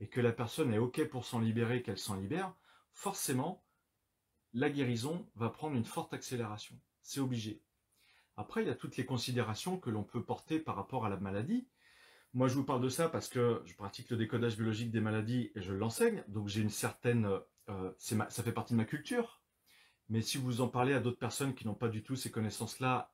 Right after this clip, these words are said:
et cette ouverture d'esprit là-dessus, ils vont se dire, « Bah non, j'ai mal à un endroit, euh, ok, bah c'est ça qu'il faut faire pour que j'aille mieux. »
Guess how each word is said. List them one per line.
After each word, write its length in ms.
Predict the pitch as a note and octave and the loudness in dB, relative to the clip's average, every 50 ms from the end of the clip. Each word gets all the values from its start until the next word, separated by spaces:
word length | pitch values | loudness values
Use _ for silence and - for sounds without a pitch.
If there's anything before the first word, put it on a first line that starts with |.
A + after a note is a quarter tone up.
| - | -8
et 60 | - A2 | -6 -4
cette 320 | - - A2 - - - - | 0 0 -2 -2 -4 -10 -4
ouverture 420 | - C3 A#2+ C3 A#2 - - C3 A2+ | 0 2 2 2 2 0 0 -2 0
d'esprit 540 | A2+ A2+ G#2 - - - B2 A#2+ A#2 - _ _ | 0 0 -2 -4 -6 -4 -4 -4 -4 -4 _ _
là-dessus, 460 | - F#2+ - - - - A3+ A#3+ A3+ - _ _ _ _ | -10 -10 -8 -6 -4 -2 0 0 -2 -4 _ _ _ _
ils 100 | - A2+ | -4 -2
vont 100 | G2+ G#2+ | -2 -2
se 140 | G#2 - A2+ | -2 -2 0
dire, « 220 | A#2 E3 G3+ G3+ F3+ | 0 0 0 0 0
Bah 100 | A#2 G#2 | 0 2
non, 240 | A2 D#3 F3+ F3 - - _ _ _ _ _ _ _ - | 2 2 2 0 -2 -6 _ _ _ _ _ _ _ -6
j'ai 180 | G2+ A2 B2+ | -2 2 4
mal 180 | B2 B2+ A#2+ A#2 | 4 6 6 6
à 40 | A2+ | 6
un 100 | A2 G#2+ | 6 6
endroit, 500 | G#2+ G#2+ G#2 B2 E3+ F#3+ A3 A3+ - _ _ _ - | 4 4 4 6 6 4 4 2 -2 _ _ _ -6
euh, 100 | G2+ G#2 | -4 -4
ok, 340 | - A#2 - - F3+ G3 D#3+ | -4 -2 0 2 4 4 4
bah 100 | A#2+ A2 | 2 0
c'est 120 | - A#2 | 0 0
ça 160 | - - D#3+ | 0 0 0
qu'il 140 | D#3+ - A2+ | 0 -2 -6
faut 80 | G#2 G2 | -8 -6
faire 220 | - E3+ F3 E3+ | -2 -2 -2 -2
pour 120 | - B2 | -2 -2
que 40 | A2+ | 0
j'aille 120 | C#3+ D#3 C#3+ | 0 2 2
mieux. » 240 | C#3 C#3 C#3+ C#3+ | 2 0 0 -2